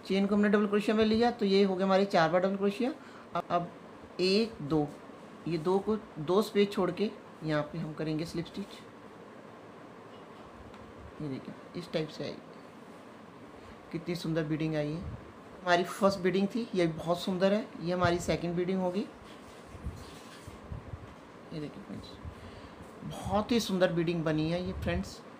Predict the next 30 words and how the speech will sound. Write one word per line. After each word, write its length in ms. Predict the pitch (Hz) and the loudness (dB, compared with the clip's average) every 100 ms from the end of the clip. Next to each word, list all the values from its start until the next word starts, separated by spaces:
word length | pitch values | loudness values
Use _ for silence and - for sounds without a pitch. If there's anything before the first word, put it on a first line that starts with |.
| - - - - | -18 -18 -12 4
आप 180 | 185 202 | 4 6
इसको 200 | 220 - 226 | 2 0 2
किसी 280 | 214 254 254 | 2 2 0
project 360 | 202 185 180 | 4 6 4
में 120 | 180 175 | 2 4
डाल 160 | 160 | 4
सकते 280 | 156 151 180 | 4 -4 -2
हैं, 140 | 170 170 | 0 2
बहुत 440 | 160 - - 190 202 | 0 -4 2 4 4
ही 60 | 208 | 2
सुंदर 300 | 185 175 170 | 4 4 4
bidding 320 | 160 170 175 | 2 2 4
है। 140 | 202 | 2
और 200 | - 175 | 4 0
friends, 300 | 170 196 196 - | 4 4 4 2
अगर 240 | 160 185 | 2 4
आपको 320 | 165 156 - 170 | 4 4 0 0
मेरा 200 | 170 170 | 2 2
ये 160 | 165 | 2
video 260 | 151 156 170 | 0 0 0
पसंद 360 | 170 - 156 160 | -2 0 0 0
आए, 80 | |
please 320 | 160 160 160 156 | 0 -2 -2 0
like 240 | 151 151 | 0 0
कीजिए, 400 | 165 156 185 240 - - - - | -4 -2 0 0 -4 -16 -10 0
मेरे 220 | 170 175 | 2 4
channel 280 | 190 170 160 | 4 4 2
को 120 | 160 | 0
subscribe 520 | 156 156 - 156 151 - | -4 -6 0 2 2 0
कीजिए 340 | 175 170 202 | -4 2 0